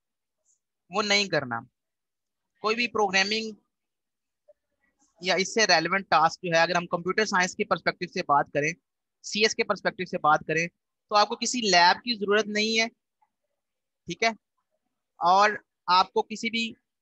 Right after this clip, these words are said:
equipment की जरूरत नहीं है, computer की जरूरत नहीं है,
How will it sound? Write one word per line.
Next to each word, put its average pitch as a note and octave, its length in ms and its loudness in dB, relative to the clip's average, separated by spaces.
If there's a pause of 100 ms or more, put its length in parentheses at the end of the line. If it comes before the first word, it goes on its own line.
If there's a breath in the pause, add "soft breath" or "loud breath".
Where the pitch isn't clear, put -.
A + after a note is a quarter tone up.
(100)
equipment C4 580 0
की C#4 100 0
जरूरत A3 320 0
नहीं A3+ 300 -2
है, A3 180 2
computer A3 640 -4
की B3 180 -4
जरूरत G3+ 340 -2
नहीं G3+ 260 -2
है, F#3 140 0